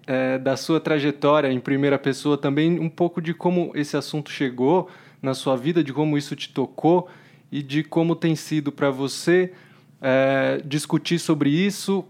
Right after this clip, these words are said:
com pessoas que são vulneráveis pra falar sobre isso. Porque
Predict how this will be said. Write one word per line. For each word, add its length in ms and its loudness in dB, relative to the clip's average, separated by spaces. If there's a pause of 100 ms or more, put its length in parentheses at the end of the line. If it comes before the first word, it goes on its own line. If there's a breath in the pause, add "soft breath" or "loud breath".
(160)
com 220 6
pessoas 640 0
que 140 -6
são 280 -2
vulneráveis 640 2
pra 160 0
falar 300 2
sobre 320 -2
isso. 300 0 (400 loud breath)
Porque 800 2